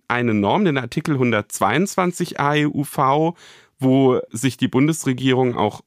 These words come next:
vor allem drauf gestützt hat. Und, äh, da ist eben die Rede davon, dass es ja eine, eine Solidarität der Mitgliedstaaten eben geben kann,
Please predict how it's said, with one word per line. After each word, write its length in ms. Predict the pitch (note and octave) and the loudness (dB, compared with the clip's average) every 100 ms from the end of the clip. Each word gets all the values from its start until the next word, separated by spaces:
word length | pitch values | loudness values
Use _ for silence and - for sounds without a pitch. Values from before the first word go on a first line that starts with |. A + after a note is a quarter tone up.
| _ | _
vor 220 | - - | -4 -2
allem 220 | A2+ B2 | 0 0
drauf 320 | A#2+ G2+ G2 - | 0 -4 -6 -8
gestützt 540 | - B2+ B2 - - | -6 -2 -2 -4 -4
hat. 340 | A3 D4 - _ _ - - _ | -4 -4 -14 _ _ -20 -20 _
Und, 480 | - D3+ D3+ D3+ - | 0 2 2 0 0
äh, 100 | C#3+ | 0
da 200 | C3 C3 | 0 -2
ist 180 | D#3+ - | -2 -6
eben 240 | - D#3 | -2 0
die 200 | D3+ C3+ | 0 0
Rede 340 | B2+ A#2 D3+ F3 | 0 2 2 2
davon, 640 | D3+ C#3 - C#3+ C#3+ D3 - _ _ | 0 -2 0 0 2 0 -2 _ _
dass 360 | - C3 - - - | -4 -4 -4 -8 -4
es 380 | A#2+ - - _ _ | -4 -4 -8 _ _
ja 400 | - A#2 A#2 A#2+ F#2+ - | -4 -2 0 -2 -4 -2
eine, 160 | A#2 | 0
eine 300 | G#2+ G#2+ G#2 | 2 2 0
Solidarität 800 | G2 A2 A2 A2+ G#2+ G2+ - D3+ C#3 | 0 0 0 0 0 -2 0 0 2
der 80 | |
Mitgliedstaaten 880 | A#2 D3 - D3 - - B2 C3+ C#3 | 0 -2 -2 -4 -2 -2 -2 -2 -2
eben 300 | - A#2+ A#2 | -2 -2 -2
geben 320 | A2+ B2+ D3+ | 0 0 0
kann, 400 | - C3 B2 C3 | -2 -2 -2 -2